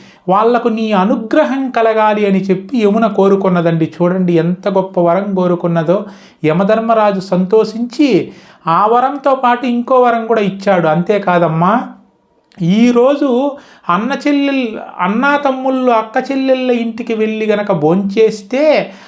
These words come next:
ఆ అక్క చెల్లెలకు వైదవ్య దోషం ఉండదు, వాళ్ళు దీర్ఘసుమంగలిగా ఉంటారు" అని చెప్పి కూడా వరాన్ని ఇచ్చాడండి. ఇక్కడ చూడండి,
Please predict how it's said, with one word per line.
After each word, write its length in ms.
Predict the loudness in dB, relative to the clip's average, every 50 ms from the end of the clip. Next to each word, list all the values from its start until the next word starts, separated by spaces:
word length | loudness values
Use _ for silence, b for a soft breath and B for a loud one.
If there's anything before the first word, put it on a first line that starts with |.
| B B -4
ఆ 40 | -2
అక్క 580 | 0 2 2 0 0 -2 -2 -2 -4 -2 -2 0
చెల్లెలకు 760 | 0 2 2 2 2 2 0 0 0 0 0 2 2 2 2
వైదవ్య 640 | 2 2 2 2 2 2 2 2 2 4 4 4 4
దోషం 360 | 4 2 2 2 0 0 -2
ఉండదు, 760 | 0 -2 0 0 0 2 2 2 2 4 4 2 2 0 -2 B B B B _
వాళ్ళు 280 | 0 2 2 2 0 0
దీర్ఘసుమంగలిగా 1120 | -2 -2 -2 -4 -4 -4 -2 -2 -2 -2 -2 -4 -4 -4 -2 0 0 0 2 2 2 2
ఉంటారు" 520 | 2 2 0 -2 0 0 0 2 2 2 2
అని 140 | 0 0 0
చెప్పి 300 | -2 -4 -4 -4 -4 -4
కూడా 280 | -2 0 2 2 4
వరాన్ని 400 | 2 2 2 2 0 0 0 -2
ఇచ్చాడండి. 500 | -4 -4 -4 -2 0 0 0 0 -2 -4
ఇక్కడ 200 | -4 -2 -2 -2
చూడండి, 760 | -2 0 0 0 2 2 2 2 2 2 0 0 -2 -2 B